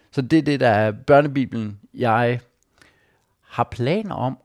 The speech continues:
at lægge det ud som sådan en, en special, at jeg læser en, en af de her historier op, så kan jeg lige lægge det som en special, når jeg får lavet den næste historie. Og det skal jeg have gjort. Øh, jeg har nu påsken. Det var heldigvis til efter påske.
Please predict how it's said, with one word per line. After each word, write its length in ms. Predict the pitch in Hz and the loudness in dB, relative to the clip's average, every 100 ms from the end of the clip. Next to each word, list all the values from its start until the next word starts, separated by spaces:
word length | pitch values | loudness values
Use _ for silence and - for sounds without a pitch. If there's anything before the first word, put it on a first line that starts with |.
| - | -8
at 100 | 123 | -6
lægge 200 | 117 120 - | -4 -4 -4
det 60 | |
ud 120 | 135 | -6
som 200 | 139 139 | -6 -12
sådan 260 | 123 139 127 | -10 -8 -6
en, 200 | 113 110 | -6 -8
en 140 | 101 110 | -10 -10
special, 600 | - - 156 - 165 127 98 _ | -12 -8 -8 -6 -8 -10 -12 _
at 160 | - 120 | -10 -6
jeg 80 | 117 | -4
læser 500 | 110 110 113 110 107 - | -2 -4 -4 -6 -6 -8
en, 480 | 131 123 113 104 92 - | -6 -4 -6 -10 -14 -14
en 300 | 127 127 120 | -8 -6 -6
af 60 | |
de 140 | 104 127 | -8 -6
her 120 | 117 | -4
historier 460 | 107 117 - 131 104 | -6 -8 -8 -6 -4
op, 200 | 113 - | -6 -8
så 100 | - | -8
kan 100 | 156 | -6
jeg 60 | |
lige 160 | 147 165 | -6 -6
lægge 160 | 165 | -8
det 100 | _ | _
som 100 | - | -12
en 80 | 131 | -10
special, 480 | - - 165 - 131 | -10 -8 -8 -10 -12
når 140 | 110 131 | -2 0
jeg 100 | 127 | 0
får 200 | 135 127 | -2 -4
lavet 320 | 131 135 156 | 0 -2 -2
den 240 | 151 127 113 | -6 -8 -6
næste 380 | 117 139 - 123 | -2 -2 -4 -12
historie. 420 | 113 117 95 90 - - | -10 -6 -4 -6 -10 -6
Og 100 | 117 | -4
det 100 | 120 | -2
skal 160 | - | -2
jeg 100 | 117 | -2
have 100 | 104 | 0
gjort. 320 | 87 113 113 - _ _ _ - | -2 -2 -2 -4 _ _ _ -6
Øh, 380 | 110 104 101 | -2 0 0
jeg 100 | 98 | -2
har 140 | 113 117 | -2 -4
nu 140 | 104 | -6
påsken. 580 | 107 113 123 - - 107 - | -6 -4 -4 -6 -14 -12 -4
Det 100 | 120 | -2
var 420 | 113 110 107 120 | -2 -2 -4 -4
heldigvis 640 | 147 151 117 98 - - _ _ _ _ _ | -4 -4 -8 -10 -14 -20 _ _ _ _ _
til 160 | - 113 | -8 -6
efter 280 | 113 127 123 | -4 -6 -8
påske. 520 | - 104 107 - 110 | -8 -8 -8 -10 -16